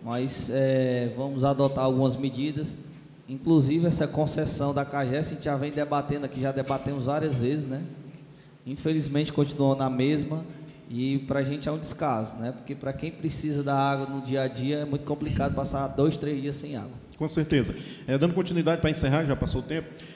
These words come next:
Speaker 2: é, e hoje nessa casa, né, também entra aí o projeto, é, do reajuste de servidores públicos, né, do município,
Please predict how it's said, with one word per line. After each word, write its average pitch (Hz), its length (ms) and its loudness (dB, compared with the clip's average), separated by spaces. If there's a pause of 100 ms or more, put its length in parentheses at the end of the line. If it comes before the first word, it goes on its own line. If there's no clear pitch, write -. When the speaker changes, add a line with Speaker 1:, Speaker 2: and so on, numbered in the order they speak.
(180)
Speaker 2:
é, 143 200 4
e 165 60 6
hoje 180 260 6
nessa 175 240 4
casa, 175 480 2
né, 165 260 -4
também 156 260 -4
entra 151 260 -4
aí 143 60 0
o 151 60 -4
projeto, 143 540 -2 (920)
é, 117 520 -10
do 117 60 -10
reajuste 139 380 -2
de - 60 -6
servidores 127 420 -2
públicos, 147 320 -8
né, 139 160 -6 (220)
do 113 80 -12
município, 131 480 -8